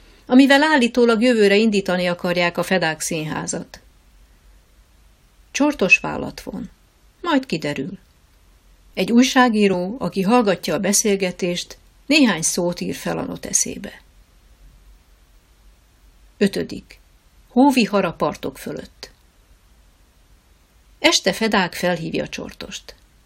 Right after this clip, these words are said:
„Mi az, kérlek, hogy te színházat csinálsz Amerikában az én nevemmel?” „Micsoda?”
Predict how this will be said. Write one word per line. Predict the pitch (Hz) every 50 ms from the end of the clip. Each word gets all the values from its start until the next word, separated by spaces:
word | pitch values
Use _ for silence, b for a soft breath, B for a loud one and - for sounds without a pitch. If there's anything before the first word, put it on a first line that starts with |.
| - _ _ _ _ _ - - _ _ _ _ _ _ _ _ _ _ _ _ _ _
„Mi | - 370 453 427
az, | 294 - -
kérlek, | - 269 240 214 214 214 208
hogy | - 220 208
te | - 220 208
színházat | - - 240 214 196 190 185 190 196 180 190
csinálsz | - 214 202 190 175 185 - -
Amerikában | - 202 190 175 175 175 175 - 180 175 175 180 180 175
az | 170 160
én | 165 170 170 165
nevemmel?” | 170 170 160 175 170 170 170 170 175 175 175 - 175 _ - - - _ _ _ _ _ _ _ _ _ _ _ _ _ _ _ _ _ _ _ _ _ _ _ _ _ _ _ _ _ _ _ _ _ _ _ _
„Micsoda?” | - 196 196 196 - 262 269 262 208 202 202 202 208 208